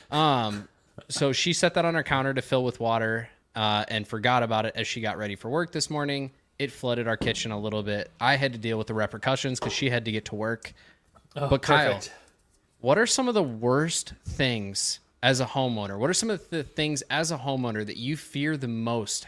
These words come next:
Speaker 1: happening to your house?
Speaker 2: I talked about this on the things I would hate to do, like, D I Y as much, which is water damage. That ma-, it terrifies me, dude.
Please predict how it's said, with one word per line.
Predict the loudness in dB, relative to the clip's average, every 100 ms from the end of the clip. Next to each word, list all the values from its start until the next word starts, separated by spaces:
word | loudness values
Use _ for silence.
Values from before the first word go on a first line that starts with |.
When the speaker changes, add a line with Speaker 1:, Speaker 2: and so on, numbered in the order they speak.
| -8
Speaker 1:
happening | 0 0 0 -6 -8
to | -10
your | -10 -10
house? | -10 -10 -10 -10 -12 _ _ -20 _ _ _
Speaker 2:
I | 2 6
talked | 6 6
about | 6
this | 4 2
on | 2
the | 2 2 0 -4 -12 -14 -2
things | 0 4
I | 2
would | 2
hate | -2 -4
to | -6
do, | -6 -4 -2
like, | -2 -4
D | -4
I | -2
Y | -2 -2 0
as | -2
much, | -2 -2 -2
which | -6 -6
is | -8 -10 -4
water | -4 -4
damage. | -8 -12 -14 -16 -20 _ _ _
That | -6 -2
ma-, | 0 0
it | -2
terrifies | 0 -2 -2 -6 -10
me, | -10
dude. | -6 -6 -6